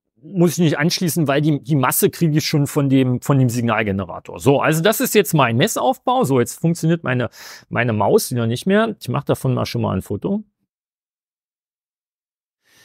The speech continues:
So, und, ähm, tja, jetzt funktioniert ja so ein Oszilloskop hier im Normalfall so, dass man damit Sachen im Zeitbereich misst.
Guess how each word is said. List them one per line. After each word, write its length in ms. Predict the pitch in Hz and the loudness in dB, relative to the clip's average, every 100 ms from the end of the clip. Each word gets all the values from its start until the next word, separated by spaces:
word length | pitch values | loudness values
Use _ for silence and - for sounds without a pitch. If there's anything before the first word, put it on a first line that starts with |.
| _ _ | _ _
So, 400 | 110 123 196 151 | -2 2 4 2
und, 640 | 123 165 175 208 214 - - | 0 0 0 0 -2 -6 -6
ähm, 1040 | 185 185 185 185 185 185 185 185 185 180 _ _ _ _ - | -2 0 0 0 -2 -2 -4 -2 -4 -6 _ _ _ _ -8
tja, 340 | - 165 147 - | -2 0 -2 -4
jetzt 180 | 156 - | -4 0
funktioniert 500 | 285 311 247 247 294 | 0 2 2 0 0
ja 120 | 247 | 0
so 100 | 185 | 0
ein 80 | 196 | 0
Oszilloskop 640 | 226 - 208 - 226 247 | -2 0 -4 -2 -4 -2
hier 180 | 277 247 | -2 0
im 80 | 202 | 0
Normalfall 460 | 202 190 220 220 | 0 -2 -2 -2
so, 140 | 156 220 | 0 0
dass 200 | 214 208 | -2 -2
man 120 | 196 | -2
damit 240 | 190 202 | -2 -2
Sachen 240 | 139 190 208 | 0 0 -2
im 100 | 160 | -4
Zeitbereich 600 | 175 208 285 233 254 - | -4 -2 -2 -2 -6 -6
misst. 340 | 277 - - | -8 -8 -14